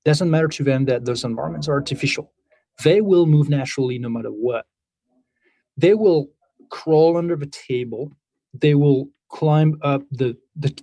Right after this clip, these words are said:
the table or the chair and jump off if you let them. They will, uh, they will climb up your curtains if you let them. <laughs> They will vault over the couch. You know, they,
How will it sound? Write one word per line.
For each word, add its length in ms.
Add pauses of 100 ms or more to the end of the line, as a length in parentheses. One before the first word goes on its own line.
(160)
the 80
table 520
or 100
the 100
chair 420
and 220
jump 340 (100)
off 500 (100)
if 200
you 100
let 240
them. 380
They 180
will, 380
uh, 240 (600)
they 80
will 160
climb 380
up 160
your 300 (100)
curtains 680
if 180
you 60
let 240
them. 380
<laughs> 40 (460)
They 160
will 260
vault 440
over 240
the 100
couch. 480 (760)
You 120
know, 140
they, 300